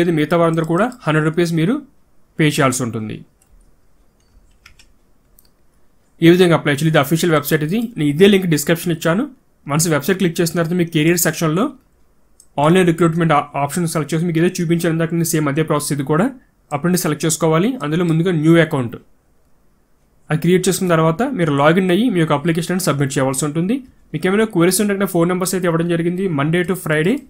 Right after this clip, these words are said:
nine A M to four P M వర్కింగ్ డేస్ మీరు కాల్ చేసి పూర్తి సమాచారం అని తెలుసుకోవచ్చు. ఈ యొక్క ఆన్‌లైన్ అప్లికేషన్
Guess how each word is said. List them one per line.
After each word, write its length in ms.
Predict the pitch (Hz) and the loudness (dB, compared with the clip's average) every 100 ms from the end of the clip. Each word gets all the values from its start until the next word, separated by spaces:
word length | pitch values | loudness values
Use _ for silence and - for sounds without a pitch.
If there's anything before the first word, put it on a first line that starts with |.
| _ _ - | _ _ -4
nine 200 | 135 165 196 | 0 2 2
A 40 | 196 | 0
M 40 | 185 | 0
to 60 | 196 | 0
four 120 | 156 156 | 0 0
P 100 | 160 147 | 0 0
M 40 | 139 | -2
వర్కింగ్ 220 | 139 190 | 0 -2
డేస్ 120 | 180 185 | -2 -4
మీరు 100 | 165 - | -2 0
కాల్ 200 | 143 160 | 0 2
చేసి 200 | 165 160 233 | 0 -2 -6
పూర్తి 220 | - 175 185 | -4 -4 -2
సమాచారం 360 | 180 170 165 165 | -2 -2 -2 -2
అని 80 | 160 | -2
తెలుసుకోవచ్చు. 520 | 151 - 170 160 165 262 - _ | -2 -2 -2 -2 -2 -4 -6 _
ఈ 40 | 156 | -4
యొక్క 100 | 156 147 | 0 0
ఆన్‌లైన్ 200 | 165 165 | 2 0
అప్లికేషన్ 360 | 165 160 160 | -2 -4 -4